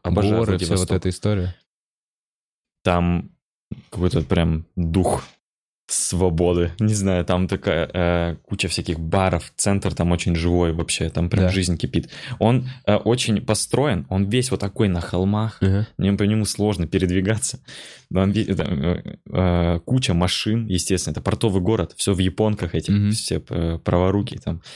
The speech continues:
Speaker 1: э, э, сумасшедшее движение, там везде летают машины. Э, но в какой-то в этом шарм есть вообще. Во Владивостоке,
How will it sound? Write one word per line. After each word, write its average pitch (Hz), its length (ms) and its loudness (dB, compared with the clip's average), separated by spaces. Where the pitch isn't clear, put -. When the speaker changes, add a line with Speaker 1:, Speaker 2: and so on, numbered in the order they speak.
Speaker 1:
э, 82 300 2
э, - 320 -12
сумасшедшее 104 560 0
движение, 92 600 0
там 85 360 0
везде 95 240 2
летают 95 340 0
машины. 90 560 -2
Э, 80 220 0
но 95 200 2
в - 60 -6
какой-то 107 420 0
в 127 140 -2
этом 92 240 2
шарм 104 320 0
есть 82 320 -2
вообще. 80 300 -2
Во 85 100 0
Владивостоке, 92 680 0